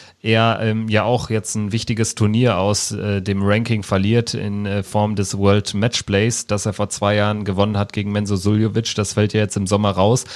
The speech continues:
und bis dahin ist wohl realistischerweise nicht an Darts zu denken.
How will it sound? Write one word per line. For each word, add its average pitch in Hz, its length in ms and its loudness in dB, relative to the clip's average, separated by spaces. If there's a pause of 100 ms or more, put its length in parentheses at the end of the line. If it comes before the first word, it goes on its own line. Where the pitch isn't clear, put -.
(180)
und 101 400 -2
bis 117 220 -2
dahin 110 400 0
ist 113 460 -6
wohl 120 220 2
realistischerweise 113 1160 0
nicht 113 240 -4
an 107 100 -4
Darts 107 340 -2
zu 107 100 -4
denken. 107 400 2